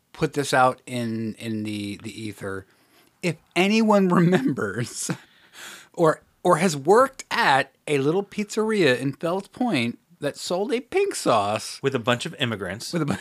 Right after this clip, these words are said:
Speaker 1: <laughs> sure. And I believe the name of the place was Little Sicily Pizzeria. If you have any information, contact us and
Speaker 2: Yeah.
Speaker 1: tell me the
Speaker 2: Uh,
Speaker 1: recipe.
Speaker 2: feedback at thecurioso dot com.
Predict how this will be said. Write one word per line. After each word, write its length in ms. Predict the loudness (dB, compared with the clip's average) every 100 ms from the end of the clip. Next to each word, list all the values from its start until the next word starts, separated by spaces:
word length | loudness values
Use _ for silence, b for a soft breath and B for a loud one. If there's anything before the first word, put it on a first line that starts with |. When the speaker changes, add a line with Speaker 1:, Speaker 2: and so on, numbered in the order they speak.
| -6
Speaker 1:
<laughs> 240 | -6 -6 -6
sure. 400 | -6 -2 0 -2 -6 B B B
And 160 | -2 0
I 80 | 0
believe 540 | -2 -2 2 2 0
the 100 | -2
name 180 | -2 0
of 40 | -4
the 60 |
place 440 | -4 -4 -2 -4 -4
was 460 | -2 0 -4 -8 -10
Little 220 | -10 -8
Sicily 460 | -6 -6 -4 -4 -4
Pizzeria. 680 | -4 -2 -2 0 -2 -4 -10 B B B B B
If 140 | -14
you 80 | -8
have 180 | -8 -8
any 240 | -10 -6 -6
information, 640 | -4 -4 -2 -2 -4 -8 -14 B -6
contact 640 | 0 0 0 0 0 0
us 380 | -2 0 -2 -6
and 100 | -2
Speaker 2:
Yeah. 80 | 0
Speaker 1:
tell 220 | 2 4
me 80 | 4
the 100 | 4
Speaker 2:
Uh, 40 | 4
Speaker 1:
recipe. 600 | 4 6 4 4 2 4
Speaker 2:
feedback 500 | 2 4 2 0 -2
at 220 | -2 -2
thecurioso 720 | -4 -2 2 2 2 0 -2 0
dot 220 | -2 -4
com. 340 | -10 -14 -16